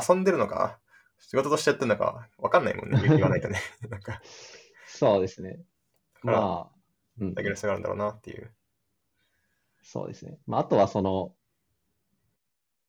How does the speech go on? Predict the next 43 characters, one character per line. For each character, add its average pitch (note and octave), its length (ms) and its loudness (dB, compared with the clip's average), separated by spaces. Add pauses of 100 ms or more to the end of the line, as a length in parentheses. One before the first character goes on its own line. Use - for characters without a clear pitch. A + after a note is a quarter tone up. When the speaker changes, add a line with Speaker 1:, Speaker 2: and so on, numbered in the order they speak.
(160)
Speaker 2:
そ D#3 260 2
う D#3+ 40 6
い D#3+ 80 4
う D#3 40 2
風 D3 220 -2
に G2 100 -6
し - 120 -12
て - 100 -4
く - 100 -4
だ A#2+ 120 -2
さ A#2+ 120 -2
い A2 40 -2
っ G#2 60 -8 (380)
て、 E2 260 -10 (1300)
チ - 80 -12
ャ - 40 -8
ッ - 20 -20
ト - 80 -8
ジ A#2 100 0
ー A2 60 -4
ピ B2+ 80 0
ー A#2+ 60 -4
テ B2+ 60 -2
ィ - 20 2
ー G#2 40 0
に G2 40 0
依 G2 40 0
頼 G#2+ 140 2
す G#2+ 100 -4
る A#2 80 0
の G2+ 80 0
は F#2 60 -2
人 G2+ 120 0
間 A#2 140 0
に A#2 80 -2
と A#2 80 -10
っ - 60 -14
て - 100 -12
も F#2 100 -10
実 - 200 -10
は D2 80 -6
い - 40 -8
い - 280 -10